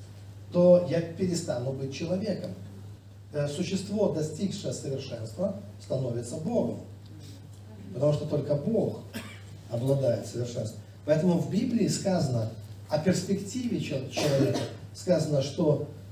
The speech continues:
«не знаю, что будет, но знаю, что будем, как, как Бог». Помните, об этом сказано?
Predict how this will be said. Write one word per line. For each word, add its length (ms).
«не 140
знаю, 420
что 200
будет, 460
но 80
знаю, 380
что 180
будем, 460
как, 340
как 220
Бог». 320
Помните, 320
об 100
этом 200
сказано? 300